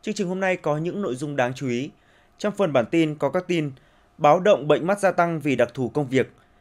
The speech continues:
lạnh kéo dài, cẩn trọng với bệnh phổi tắc nghẽn mãn tính, bảy mươi phần trăm người tâm thần chưa được điều trị kịp thời.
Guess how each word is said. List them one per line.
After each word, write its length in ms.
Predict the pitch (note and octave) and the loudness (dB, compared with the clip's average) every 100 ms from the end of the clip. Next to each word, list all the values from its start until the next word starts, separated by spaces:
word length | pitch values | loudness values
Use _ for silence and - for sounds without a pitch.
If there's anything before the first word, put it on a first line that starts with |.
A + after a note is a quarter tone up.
| _ - | _ -4
lạnh 260 | D3 D#3 C#3 | 2 2 4
kéo 220 | D3 E3 | 0 2
dài, 320 | F3 C#3+ A#2 - | 2 2 0 -4
cẩn 180 | - B2+ | -2 0
trọng 240 | D#3+ B2+ A#2+ | 0 -2 0
với 180 | B2+ | -2
bệnh 180 | D#3 B2+ | 2 0
phổi 220 | C3 B2+ | 2 -2
tắc 140 | A#2+ D3+ | 0 -2
nghẽn 160 | D3 | -2
mãn 140 | D3+ D3 | -4 -4
tính, 240 | D3 C3+ G3 _ _ _ _ - | -2 -2 -6 _ _ _ _ -4
bảy 220 | D#3+ C3+ | 4 6
mươi 140 | C3 F3+ | 4 -2
phần 140 | E3 | -2
trăm 300 | F#3 F3 D#3+ | -2 -4 0
người 140 | C#3 | 0
tâm 160 | A#2+ D#3+ | 2 -2
thần 280 | E3 B2 G2 - | 2 0 -2 -6
chưa 160 | F#3 | -2
được 120 | D#3+ C3+ | 0 0
điều 140 | A2+ | -2
trị 160 | A#2+ B2+ | -2 -6
kịp 180 | C3+ B2+ | -6 -2
thời. 260 | C3 G#2+ | 0 0